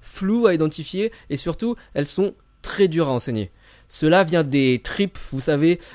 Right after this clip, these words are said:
euh, du fond du ventre. Cela est lié aux émotions et à l'état d'esprit. Du coup, chaque semaine, je m'efforce de faire ressortir cet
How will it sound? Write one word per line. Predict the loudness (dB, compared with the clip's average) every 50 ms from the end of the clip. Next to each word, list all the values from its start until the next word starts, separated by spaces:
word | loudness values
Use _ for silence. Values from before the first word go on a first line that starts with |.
| -8 -4 -2
euh, | 0 0 -2
du | -4 -4 -8 -8
fond | -6 -2 -2 0
du | 0 0
ventre. | 0 0 0 0 -4 -10 -18 _ _ _ _ _ _ _ -18 -12
Cela | -4 -2 4 6 6 6
est | 4
lié | 2 0 0 0 0 -2 -4 -12 -6
aux | -2 -2 2
émotions | 2 2 2 2 0 0 -2 0 0 0 -2 -4 -10 -20 _ _ 2
et | 4 4 4 2 0 -4 -6 -2
à | 0 0
l'état | 0 2 2 2 0
d'esprit. | 0 -2 -4 -4 -6 -8 -8 -10 -16 -20 -20 -20 _ _ _ _ _ _ _
Du | -8 -6 -6
coup, | -4 -4 -4 -4 -4 -6 _ _ _ _ _ _ _ _ _ _
chaque | -12 -4 -2 -2 -2 0
semaine, | -2 0 2 2 2 0 -2 -6 -8 _ _ _ _ -6
je | -2 0 0
m'efforce | 0 0 -2 -2 -2 -2 -2 -2 -6 -10 -8
de | -8 -8
faire | -2 -2 -2 -2 0
ressortir | -2 -4 -2 -2 -4 -4 -4 -8 -8 -2 -2 -2 -2 -2 -8 -20 -20 _ _
cet | -10 -4 -2 -2 -2 -2 -4 -12